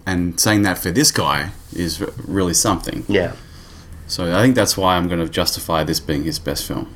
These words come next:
Speaker 2: It, it's pretty goddamn special and a wonderful film. Uh, on that note, let's go into the Criterion edition.
Speaker 1: Okay.
Speaker 2: Uh, so the film's available through Criterion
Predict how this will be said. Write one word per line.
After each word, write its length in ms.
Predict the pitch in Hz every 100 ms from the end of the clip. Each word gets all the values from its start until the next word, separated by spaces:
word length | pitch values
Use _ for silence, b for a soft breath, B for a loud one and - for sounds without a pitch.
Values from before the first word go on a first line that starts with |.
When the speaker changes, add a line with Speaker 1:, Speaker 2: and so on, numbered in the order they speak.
| -
Speaker 2:
It, 180 | - -
it's 220 | 123 - - B B B
pretty 340 | 131 127 117 113
goddamn 400 | 107 101 95 92
special 520 | - 87 - 87 90
and 140 | 87
a 60 | 85
wonderful 380 | 87 85 85 87
film. 400 | - 90 - - B B B B B B B B
Uh, 580 | 113 120 123 123 117 -
on 120 | 147
that 160 | 165 170
note, 280 | 170 180 180 - - -
let's 120 | - -
go 140 | 160
into 120 | 160
the 80 | 147
Criterion 580 | - 151 - 143 226 151
edition. 360 | 104 101 95 98 B B
Speaker 1:
Okay. 180 | - 117 113 B B B
Speaker 2:
Uh, 120 | 117
so 120 | 160
the 60 | 165
film's 280 | 220 208 175
available 380 | 170 175 165 156
through 200 | 156 135
Criterion 420 | 143 127 190